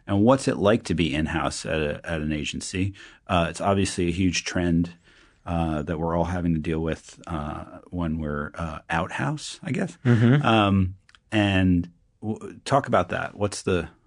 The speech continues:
Speaker 1: what was it like being in-house?
Speaker 2: Yeah, it, it's interesting. Like, I'm seeing all of these conversations on Fishbowl right now where people are like,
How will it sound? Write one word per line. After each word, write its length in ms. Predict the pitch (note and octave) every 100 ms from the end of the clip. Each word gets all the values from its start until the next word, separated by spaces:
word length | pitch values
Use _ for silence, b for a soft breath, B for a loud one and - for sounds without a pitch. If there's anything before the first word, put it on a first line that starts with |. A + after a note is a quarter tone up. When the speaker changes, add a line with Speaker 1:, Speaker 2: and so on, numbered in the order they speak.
| _ _ _ -
Speaker 1:
what 80 | A#2+
was 100 | A2+
it 80 | F#2+
like 360 | F#2+ F2 - -
being 200 | E2 D#2
in-house? 460 | C#2+ D2 - - _ _
Speaker 2:
Yeah, 360 | C3 D#3 C3 A#2+
it, 120 | C3+
it's 180 | C3+ A#2
interesting. 500 | D3+ D3 F3 - D3+
Like, 180 | B2 A2+
I'm 140 | A#2
seeing 340 | A#2+ - C3+ C3+
all 220 | A2+ A#2+
of 80 | A#2
these 220 | B2 A2
conversations 720 | - A2+ A2 G#2 G#2+ - G#2+
on 160 | G#2 G2+
Fishbowl 480 | A#2+ A2+ - G#2
right 200 | G2+ G2
now 220 | G2 G2 G2
where 160 | F#2+
people 300 | F#2+ G#2+ G#2+
are 80 | G2+
like, 300 | G2 F#2+ -